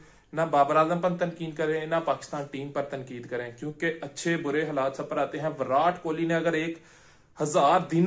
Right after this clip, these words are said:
बाद जाके सेंचुरी बनाई थी, तो बाबर आजम को तो यार अभी थोड़ी देर ही हुई है। इसलिए यार, अब दो दी बो पई, क्योंकि यार देखे ना, अब इतनी देर बाद व्लॉग बना रहा हूँ, तो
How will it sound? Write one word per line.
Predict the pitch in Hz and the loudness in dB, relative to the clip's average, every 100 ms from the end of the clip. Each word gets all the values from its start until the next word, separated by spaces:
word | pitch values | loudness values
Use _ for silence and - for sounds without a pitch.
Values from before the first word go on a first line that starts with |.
| 180 - | 4 4
बाद | 160 220 | 6 6
जाके | 214 196 190 | 6 2 2
सेंचुरी | 175 156 170 | -4 -4 -4
बनाई | 185 180 147 | 0 0 0
थी, | 170 | 0
तो | 185 170 - - _ 139 | -2 -2 -8 -20 _ 2
बाबर | 151 165 | 2 6
आजम | 165 160 165 | 6 4 0
को | 160 | -2
तो | |
यार | 156 135 143 | 2 2 2
अभी | 147 | 0
थोड़ी | 147 131 143 | -2 -2 0
देर | 127 | -2
ही | 123 | -2
हुई | 120 - - | -6 -10 -20
है। | _ _ | _ _
इसलिए | 135 - 143 151 | -16 -8 -4 -2
यार, | 151 135 139 - - | 0 2 2 0 -8
अब | 113 107 | -10 -4
दो | 127 | -4
दी | 127 127 131 | -4 -6 -6
बो | 113 117 | -4 -4
पई, | 120 123 127 | -4 -6 -6
क्योंकि | 139 139 156 | -8 -6 -4
यार | 143 | -2
देखे | 143 131 147 | -4 -6 -8
ना, | 151 | -8
अब | 147 | -8
इतनी | 139 147 143 | -8 -8 -4
देर | 139 | -4
बाद | 127 127 127 | -2 -2 -2
व्लॉग | 127 127 123 | -4 -4 -4
बना | 135 120 | -2 -2
रहा | 120 | -2
हूँ, | 127 | -6
तो | 139 139 | -6 -6